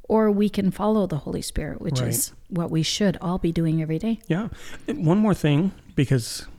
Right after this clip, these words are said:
Speaker 2: we obviously don't pay attention to time frames on a five-minute podcast. Um, the Bible verse that we did have here for, for Mark ten, ni-, uh, six to nine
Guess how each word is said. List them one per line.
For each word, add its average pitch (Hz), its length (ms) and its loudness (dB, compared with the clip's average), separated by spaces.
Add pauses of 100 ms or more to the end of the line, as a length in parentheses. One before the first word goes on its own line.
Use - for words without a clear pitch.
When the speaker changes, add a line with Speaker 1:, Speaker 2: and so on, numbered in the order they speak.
(360)
Speaker 2:
we 131 180 2 (260)
obviously 131 340 2
don't 131 180 4
pay 143 100 4
attention 123 420 2
to - 100 -10
time 131 280 4
frames 117 420 2
on 120 120 4
a 113 40 0
five-minute 117 520 0
podcast. 135 580 -4 (500)
Um, 127 420 4 (120)
the 139 160 2
Bible 180 320 4
verse 139 220 2
that - 160 0
we 123 120 2
did 135 400 2 (240)
have 135 340 2
here 117 200 2
for, - 380 0
for - 160 -2
Mark 127 300 2
ten, 123 520 0
ni-, 135 140 2
uh, 123 320 0
six - 240 -2
to 123 120 -2
nine 127 320 2